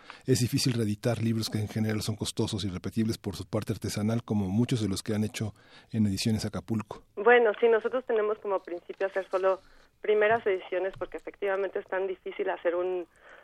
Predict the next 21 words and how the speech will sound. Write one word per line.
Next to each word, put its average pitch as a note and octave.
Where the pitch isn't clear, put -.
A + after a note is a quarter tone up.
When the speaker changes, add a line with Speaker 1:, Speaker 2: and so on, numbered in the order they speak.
Speaker 2:
un A#3
tiraje, G#3
una G3+
edición F3+
bonita F#3+
que F3+
preferimos F#3
más, F3+
y F#3+
tan E3+
caro, F#3
porque -
son, -
los D#3+
libros E3
son, F3
hacer E3
libros F3+
es F3
muy F3+
caro, F3+